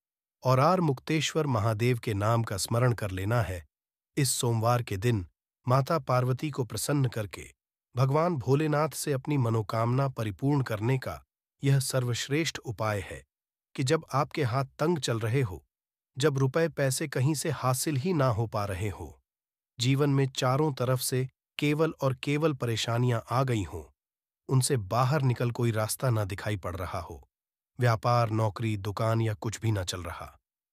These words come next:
चारों तरफ से नुकसान ही नुकसान हो रहा हो, तो आपको यह एक उपाय केवल एक दिन कर लेना है।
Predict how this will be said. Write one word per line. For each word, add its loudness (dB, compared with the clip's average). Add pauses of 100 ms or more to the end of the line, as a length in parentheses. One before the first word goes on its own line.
(280)
चारों 4
तरफ -2
से -2
नुकसान 0
ही 2
नुकसान 0
हो -2
रहा -6
हो, -12 (500)
तो -4
आपको 0
यह 2
एक -2
उपाय 0
केवल 0 (140)
एक 0
दिन 2
कर -4
लेना -4
है। -12